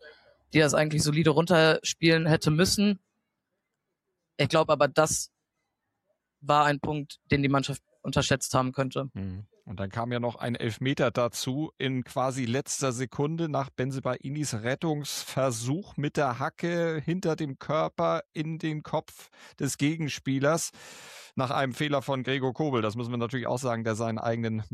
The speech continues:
Speaker 2: Abwehrspieler da auch ziemlich unter Druck dann quasi gesetzt hat. Aber hättest du in der Szene Elfmeter gepfiffen? Viele Fans sind echt aufgebracht über die V A R-Entscheidung.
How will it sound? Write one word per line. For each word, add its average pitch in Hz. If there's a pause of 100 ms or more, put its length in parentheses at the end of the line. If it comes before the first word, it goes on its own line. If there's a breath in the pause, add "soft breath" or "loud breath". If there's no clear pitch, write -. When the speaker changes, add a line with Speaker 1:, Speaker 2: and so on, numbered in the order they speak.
Speaker 2:
Abwehrspieler 123
da 117
auch -
ziemlich 127
unter 127
Druck 117
dann 110
quasi 107
gesetzt 113
hat. 123
Aber 127 (280 loud breath)
hättest 113
du 143
in 135
der 135
Szene 147
Elfmeter 139
gepfiffen? 147
Viele 151
Fans 156
sind 151
echt 151
aufgebracht 127
über 123
die 120
V 123
A 120
R-Entscheidung. 127